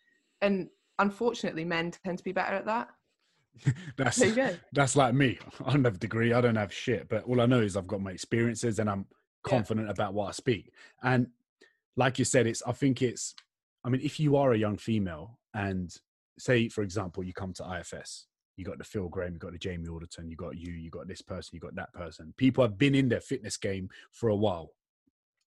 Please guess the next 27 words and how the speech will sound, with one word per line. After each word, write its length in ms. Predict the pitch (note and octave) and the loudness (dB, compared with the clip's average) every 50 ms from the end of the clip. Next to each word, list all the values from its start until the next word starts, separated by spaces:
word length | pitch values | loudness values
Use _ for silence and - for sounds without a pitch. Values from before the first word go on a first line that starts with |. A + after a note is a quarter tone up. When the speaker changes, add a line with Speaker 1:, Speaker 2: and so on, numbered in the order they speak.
| _ - - | _ -16 -10
Speaker 2:
You 120 | - F#3+ | -8 -8
see 240 | - - - F3 G3 | -6 -4 -2 2 2
them 120 | F#3 E3 - | 2 2 0
Speaker 1:
Mm-hmm. 60 | D3 | -2
Speaker 2:
on 100 | E3 - | -6 -14
stage 680 | - - - - G3+ F3 - D2 - - - - - - _ _ _ _ _ _ _ _ _ _ _ _ _ _ - _ _ - | -14 -10 -2 0 0 0 0 -4 -10 -10 -10 -14 -14 -14 _ _ _ _ _ _ _ _ _ _ _ _ _ _ -20 _ _ -8
and 120 | - G#2 F#2+ | -8 -4 -2
you're 140 | G#2 F#2+ F#2+ | 0 0 0
like, 240 | G2 F#2+ F#2+ - - - - - | 0 -2 -4 -6 -12 -12 -2 2
I'm 120 | D3 G#3 | 4 4
not, 140 | A3 - - - | 4 2 0 0
I 100 | - D#3+ | 2 2
first 320 | F#3+ - - D3 B2 - - | 2 6 6 4 4 4 4
had 180 | C3 C#3+ C3 | 2 2 2
this 220 | A2+ A2 F#2+ - - | 2 -2 -2 0 2
when, 320 | A2+ A2 G#2 G2 F#2+ F2+ - _ - - _ _ _ - - | 2 4 4 4 2 0 -2 _ -20 -20 _ _ _ -6 -2
uh, 400 | G2+ G2 F#2 F2+ F2+ F2 E2+ E2+ - - A2 - - | 0 0 0 0 0 -2 -4 -6 -10 -12 -18 -12 -2
James 600 | - B2+ A#2 C3 C#3+ C3 G#2 F2+ D#2+ - - - _ _ _ | 2 4 6 8 8 6 6 4 2 -4 -8 -12 _ _ _
was 200 | - G#2+ G#2+ G2 | -4 0 2 2
on 140 | G#2+ G2+ F#2 | 2 2 0
stage 500 | - - - G#2 F2+ E2 F2+ C3+ F3 - | 0 0 2 2 2 2 0 -2 -4 -4
and 120 | - G#2+ G#2 | -4 -2 0
when 100 | G#2 G2+ | 0 0
I 40 | |
was 120 | G2 F2+ - | 0 0 -2
supporting 460 | - G2+ - - C#3 C#3+ G#2+ G2 F2+ | -4 -4 0 2 4 4 4 2 -2
him 240 | E2 E2 - A3 | -2 -2 -2 -2